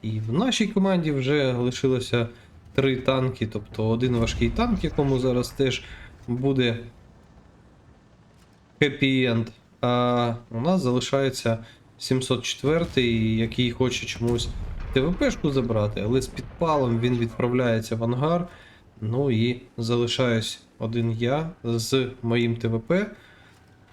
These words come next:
А Т В П що? Т В П спить або його викинуло з гри. Залишаємось проти чотирьох танків. Тут і ворожий Т В П п'ятдесят п'ятдесят один, сорок п'ять нуль два, це дев'яточка. Ну, Хевік, який вже трьох фрагів зробив.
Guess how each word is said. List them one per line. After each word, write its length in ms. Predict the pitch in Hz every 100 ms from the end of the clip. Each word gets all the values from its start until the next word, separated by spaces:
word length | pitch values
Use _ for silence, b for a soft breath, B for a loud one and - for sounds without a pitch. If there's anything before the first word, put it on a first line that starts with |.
| -
А 240 | 113 185 240
Т 140 | -
В 140 | 117 113
П 260 | 143 156
що? 500 | - - - 135 113
Т 140 | 104 117
В 120 | 175
П 200 | 254 240
спить 600 | - - 165 202 190 -
або 260 | 113 123 123
його 180 | 123
викинуло 540 | 120 156 - 131 123 117
з 60 |
гри. 380 | 113 120 151 175 B B B B
Залишаємось 800 | 113 110 113 - 131 127 120 110
проти 600 | - 120 123 120 113 110 110 -
чотирьох 500 | - 120 123 117 113
танків. 520 | - 156 180 - 147 147 B B B - -
Тут 300 | 131 127 -
і 260 | 123 113
ворожий 440 | 113 117 123 117 110
Т 160 | -
В 120 | 113 113
П 180 | 196
п'ятдесят 480 | 196 180 151 - 143
п'ятдесят 460 | 135 131 127 127 123
один, 260 | 120 123
сорок 300 | 117 117 107
п'ять 300 | 110 113 110
нуль 160 | 113 113
два, 240 | 131 214
це 140 | 220 175
дев'яточка. 760 | 151 147 135 - - - 120 B B B B - -
Ну, 200 | 120 151
Хевік, 680 | - - 135 151 196 185 -
який 220 | 156 135
вже 160 | 127
трьох 360 | 131 131 131 127
фрагів 380 | 127 123 127 120
зробив. 540 | 117 117 120 117 117